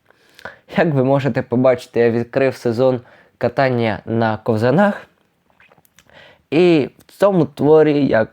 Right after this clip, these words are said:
чу-, мені, мені найбільш сподобалось "Чужими очима". Розповідається про чоловіка, який був космонавтом.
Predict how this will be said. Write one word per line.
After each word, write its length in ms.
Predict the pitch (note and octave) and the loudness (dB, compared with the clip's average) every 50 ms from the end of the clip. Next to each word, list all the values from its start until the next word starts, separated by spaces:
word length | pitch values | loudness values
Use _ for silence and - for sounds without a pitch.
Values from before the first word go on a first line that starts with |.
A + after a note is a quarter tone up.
| _ | _
чу-, 180 | - - A#2 - _ _ - | -14 -10 -10 -10 _ _ -16
мені, 460 | F2+ G2 A2+ D3 E3+ E3+ D#3+ D3 C#3+ - _ - | -10 -4 -2 0 2 2 2 0 -2 -6 _ -6
мені 320 | B2 C3 C#3 C#3+ D#3 E3 | -2 0 0 2 2 2
найбільш 380 | D#3 C#3+ B2+ A#2+ A#2+ C3+ B2 - - | 2 2 2 2 0 0 -2 -2 -8
сподобалось 640 | - - C3+ C3 C3+ C#3+ C#3+ D3+ C#3+ C#3+ C#3 C#3+ - - - - - - - - - - | -8 -4 0 2 2 2 4 2 2 0 0 -4 -10 -20 -20 -20 -20 -20 -20 -20 -20 -8
"Чужими 440 | - - B2 A#2+ C#3+ D3 D3+ C#3 B2+ | -4 -2 0 0 0 0 0 0 0
очима". 500 | A#2 A2+ A2+ - - A#2 G#2 F#2 - F2+ _ _ _ _ - - - - - - | -2 -2 -4 -4 -2 -2 -2 -4 -6 -10 _ _ _ _ -20 -20 -20 -20 -10 -6
Розповідається 680 | - D#3 - - F3+ F3 F#3 F3+ G3+ G3+ F#3+ - - C#3 | -6 -4 -2 0 0 0 2 2 2 2 2 0 -4 -6
про 280 | - - - B2 C3 A#2+ | -6 -4 -4 -2 -2 -2
чоловіка, 580 | - - D3 C#3+ D3 D3+ F3+ G#3 G3+ - - | -2 -2 0 2 2 2 2 0 0 0 0
який 360 | E3 B2 B2 B2+ - - F#3 F3 | 0 0 0 -2 0 0 0 0
був 260 | C#3 B2+ D#3 D#3+ - | 0 0 0 -2 -2
космонавтом. 840 | - - C3 - - C#3 C3+ C3+ C3+ A2+ - - - - - F2+ | -4 -6 -6 -4 -4 -4 -2 -2 -2 -2 -4 -8 -12 -14 -14 -16